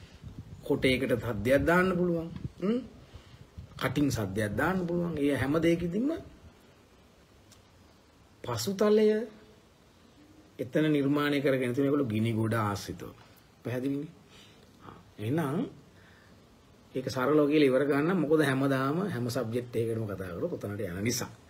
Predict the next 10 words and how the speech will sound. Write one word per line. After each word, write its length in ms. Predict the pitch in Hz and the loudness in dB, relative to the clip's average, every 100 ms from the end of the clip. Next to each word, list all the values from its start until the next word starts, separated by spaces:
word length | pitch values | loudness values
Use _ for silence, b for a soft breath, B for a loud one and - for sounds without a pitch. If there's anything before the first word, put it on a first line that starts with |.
| B B B B | B B B B
ඒක 200 | 123 120 | -8 -2
ඒ 380 | 196 - 123 123 | -2 -2 0 2
වගේ 260 | 139 147 165 | 4 6 6
අපිට 200 | 143 147 151 - | 4 2 0 0
ඒක 200 | 131 - 131 - | -4 0 0 0
පැහැදිලිනේ. 580 | 139 175 180 175 170 175 | 0 2 6 6 4 0
ඈ, 180 | 143 151 | -2 0
රහේ 280 | 131 120 123 | 2 4 4
ජනතාව 600 | 117 117 110 120 120 113 | 2 -2 -2 -2 0 0
ඉස්සරහා, 540 | 107 104 120 107 147 | -2 -2 -2 -4 -2